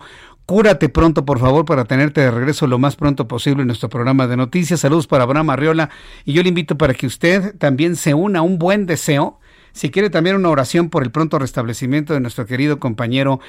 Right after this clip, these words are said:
Abraham Arreola. Sabes que te queremos, Abraham. Vas a tener mucho tiempo para tus, eh, para tus audiolibros en YouTube. <laughs> Eso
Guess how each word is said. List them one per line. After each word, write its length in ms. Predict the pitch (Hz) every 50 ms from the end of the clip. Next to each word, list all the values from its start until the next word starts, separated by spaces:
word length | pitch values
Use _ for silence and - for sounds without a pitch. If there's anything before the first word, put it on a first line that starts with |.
| - - - - _
Abraham 420 | - 147 135 135 139 147 147 147 135
Arreola. 320 | 120 110 107 101 - -
Sabes 260 | - 226 254 269 226
que 100 | 190 220
te 140 | 165 214 175
queremos, 420 | - 220 226 247 247 233 208 -
Abraham. 460 | 196 185 180 202 202 175 156 131 110 - - - - - - - _ - - _ _ _ _ _ _ _ - -
Vas 140 | 202 190
a 60 | 214 175
tener 180 | 208 208 220
mucho 220 | 214 208 - 180 -
tiempo 260 | 202 202 185 196 156
para 200 | 185 165 156 147
tus, 340 | - - 143 135 127 - -
eh, 160 | 135 120 110
para 180 | - 139 139
tus 160 | - - 113 151
audiolibros 720 | 135 131 139 139 147 185 180 165 151 139 131 - - - -
en 280 | 131 131 123 120 120
YouTube. 380 | 110 143 147 123 - 147 143 156
<laughs> 20 |
Eso 340 | 139 - - - 202 - -